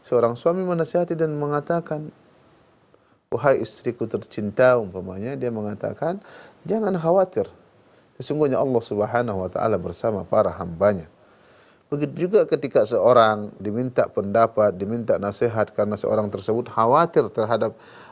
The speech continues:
eh, keselamatan dia atau keselamatan istrinya atau keselamatan yang lain lah. Maka kita nasihati, "Jangan takut. Karena Allah Subhanahu wa taala senantiasa menjaga ya,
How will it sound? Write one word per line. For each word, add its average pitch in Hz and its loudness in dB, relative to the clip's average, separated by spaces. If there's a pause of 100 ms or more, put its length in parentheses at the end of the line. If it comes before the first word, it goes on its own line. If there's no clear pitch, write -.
eh, 104 2
keselamatan 107 0
dia 120 2
atau 101 -6
keselamatan 104 -2
istrinya 113 -2
atau 104 -6
keselamatan 180 0
yang 175 -2
lain 208 2
lah. 87 -6 (720)
Maka 120 -2
kita 127 0
nasihati, 107 0
"Jangan 214 0
takut. 143 0 (480)
Karena 117 2
Allah 120 4
Subhanahu 104 0
wa 92 -8
taala 107 -2 (160)
senantiasa 104 -2
menjaga 101 2
ya, 120 0